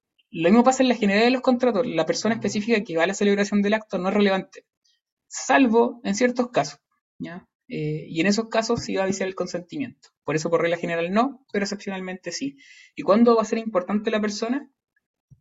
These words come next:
En los actos intuito personales, ¿ya? Y ahí tenemos,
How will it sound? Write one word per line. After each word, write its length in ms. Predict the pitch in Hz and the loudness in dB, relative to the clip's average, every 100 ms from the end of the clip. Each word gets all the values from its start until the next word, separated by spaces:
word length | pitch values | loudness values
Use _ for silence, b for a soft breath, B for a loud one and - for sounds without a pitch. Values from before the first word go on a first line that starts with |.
| - | -4
En 180 | 156 | 0
los 220 | 156 156 180 | 2 2 2
actos 920 | 185 _ 202 202 196 190 180 175 170 | -2 _ 0 2 2 2 2 2 2
intuito 360 | 160 - 185 | -4 -4 -2
personales, 500 | 180 175 - 143 139 - _ _ | -2 -2 -4 -4 -6 -12 _ _
¿ya? 320 | - - 170 - B B B 120 | -14 -12 -14 -20 B B B -14
Y 80 | - | -2
ahí 100 | 160 | 0
tenemos, 500 | 175 185 196 202 208 | 2 0 0 0 -2